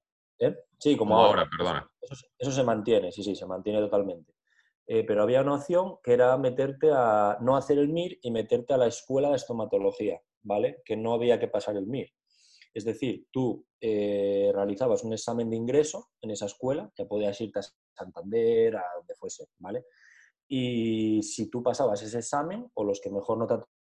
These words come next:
Speaker 1: tuvieran, eso ya no lo sé exactamente cómo funcionaba, ni qué cantidad de plazas tenían, entrabas en la, en la escuela de estomatología,
Speaker 2: ¿Pero era
Speaker 1: ¿vale?
Speaker 2: privada o, o pública?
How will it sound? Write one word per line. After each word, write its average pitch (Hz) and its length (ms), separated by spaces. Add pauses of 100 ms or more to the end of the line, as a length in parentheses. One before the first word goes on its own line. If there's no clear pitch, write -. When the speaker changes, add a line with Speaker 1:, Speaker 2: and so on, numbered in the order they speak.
(120)
Speaker 1:
tuvieran, 131 340
eso 107 160
ya 110 60
no 110 80
lo 104 80
sé 110 220
exactamente 101 580
cómo 98 160
funcionaba, 117 520 (260)
ni 104 180
qué 113 100
cantidad 101 320
de 101 100
plazas 101 340
tenían, 143 300 (180)
entrabas 113 420
en 120 140
la, 104 360
en 101 80
la 98 60
escuela 135 400
de 139 60
estomatología, 107 760 (300)
Speaker 2:
¿Pero 87 160
era 104 100
Speaker 1:
¿vale? 104 80
Speaker 2:
privada 110 540
o, 85 240 (100)
o 85 80
pública? 80 500